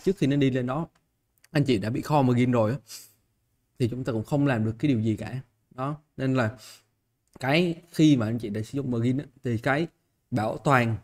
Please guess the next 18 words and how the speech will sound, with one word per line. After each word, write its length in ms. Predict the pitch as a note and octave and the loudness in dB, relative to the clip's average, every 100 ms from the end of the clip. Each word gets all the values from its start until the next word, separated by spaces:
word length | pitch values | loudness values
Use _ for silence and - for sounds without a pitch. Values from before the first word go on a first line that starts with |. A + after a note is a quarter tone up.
| _ _ _ _ _ _ _ _ _ | _ _ _ _ _ _ _ _ _
đưa 320 | C#3+ C3+ C#3+ C#3 C#3+ | 2 6 6 4 -2
cái 100 | C#3 C#3 | -8 -6
trạng 140 | G#2 | -8
thái 140 | B2+ | -6
mình 160 | D3+ A#2+ | -4 -2
về 120 | G#2+ | -2
cái 120 | G#2+ | -2
mức 80 | C#3+ - | -6 -6
an 160 | A#2 | -8
toàn 140 | A#2 G2 | -6 -6
là 60 | |
cái 100 | A2 | -2
việc 140 | C3 A2+ | -2 -4
phải 160 | G#2+ | -6
làm, 240 | A#2+ A2 F#2+ - | -6 -6 -8 -4
cho 120 | B2+ | -2
dù 360 | B2 A2+ G#2 | 0 0 -4
á, 60 | C3 | -10